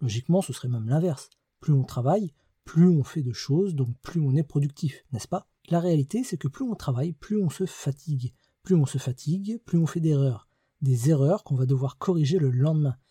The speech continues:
ce qui va nous faire perdre du temps, puisque tout le temps qu'on passe sur ces corrections, c'est du temps qu'on ne passe pas à avancer. On va également être plus stressé, ce qui va encore augmenter nos erreurs ou notre capacité à prendre des décisions de bonne qualité.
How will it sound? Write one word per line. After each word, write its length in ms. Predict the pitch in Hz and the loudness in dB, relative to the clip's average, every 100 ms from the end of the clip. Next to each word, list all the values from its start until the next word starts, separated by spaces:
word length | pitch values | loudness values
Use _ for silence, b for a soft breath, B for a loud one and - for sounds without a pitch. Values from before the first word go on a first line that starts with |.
| _ _ | _ _
ce 100 | - | -18
qui 120 | - | -2
va 80 | 135 | 2
nous 100 | 135 | 2
faire 200 | - 139 | 0 -10
perdre 320 | - 135 123 | -6 -4 -2
du 140 | 117 117 | -4 -6
temps, 400 | - 127 175 214 | -4 -2 -2 -8
puisque 340 | - 135 131 - | -10 -6 -6 -4
tout 140 | 233 | -2
le 100 | 214 | 0
temps 280 | - 170 156 | 0 0 -2
qu'on 140 | - | -2
passe 180 | 127 170 | -6 -6
sur 180 | - 131 | -6 -10
ces 140 | - | -10
corrections, 640 | 131 - 220 147 - 135 170 _ _ - | -8 -4 -4 -4 -4 -4 -4 _ _ -10
c'est 160 | 135 | -6
du 120 | 117 | -6
temps 180 | - 190 | -4 -6
qu'on 140 | 175 123 | -4 -6
ne 60 | - _ | -6 _
passe 180 | 131 - | -10 -10
pas 260 | - 185 175 | -6 -6 -6
à 300 | 143 123 123 | -6 -4 -2
avancer. 480 | 139 156 135 151 135 _ _ _ _ _ _ _ | 0 0 0 -6 -6 _ _ _ _ _ _ _
On 60 | 139 | 0
va 120 | 143 | 2
également 280 | 147 160 185 | 4 2 2
être 200 | 156 131 | 0 -4
plus 260 | - - 139 | -6 -4 -4
stressé, 500 | - 180 - 160 _ _ | -4 -6 -2 -4 _ _
ce 100 | - | -18
qui 120 | - | -10
va 160 | 123 - | -8 -6
encore 320 | 160 139 151 | -4 -2 0
augmenter 360 | 135 139 139 185 | 0 0 0 0
nos 120 | 135 | 0
erreurs 480 | 113 117 131 196 185 | 0 -2 -2 -2 -2
ou 120 | 147 | 0
notre 280 | 131 - 127 | 0 -2 -10
capacité 460 | - 139 131 - | -8 -6 -8 -4
à 60 | 151 | -6
prendre 220 | - 143 | -2 -2
des 80 | 123 | -2
décisions 480 | 117 131 135 123 175 | -2 -2 -2 0 0
de 80 | 135 | 0
bonne 200 | 147 147 | -2 -2
qualité. 420 | 151 147 135 | -4 -4 -6